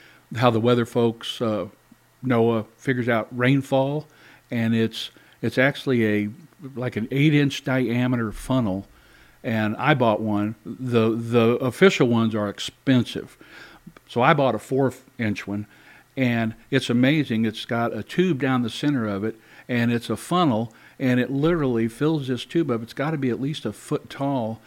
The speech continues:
and all the water that's in it is one inch. And then everything flows over, and then you pour that inch out, and then you fill it up again. That tells you what rainfall you've got. And that's what I've got mounted on a board in my,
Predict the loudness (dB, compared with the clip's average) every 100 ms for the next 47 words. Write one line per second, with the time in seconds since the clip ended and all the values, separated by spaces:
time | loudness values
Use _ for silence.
0 | _ _ -4 0 2 2 2 2 2 2
1 | 0 0 0 2 0 -2 0 0 0 -4
2 | -10 -18 _ -20 -12 0 4 6 4 2
3 | 0 2 4 6 6 6 4 4 2 -4
4 | -8 _ -20 _ 0 2 4 4 2 0
5 | -2 4 6 6 6 6 6 4 2 0
6 | 0 -2 -6 -8 0 2 4 2 4 4
7 | 4 4 2 0 -2 0 -2 -2 -2 -2
8 | -4 -2 -2 -2 -2 -4 -4 -6 -6 -8
9 | -20 -10 0 2 4 2 2 4 4 2
10 | 0 0 0 2 0 0 -2 -2 -2 0
11 | 0 0 -2 -2 -2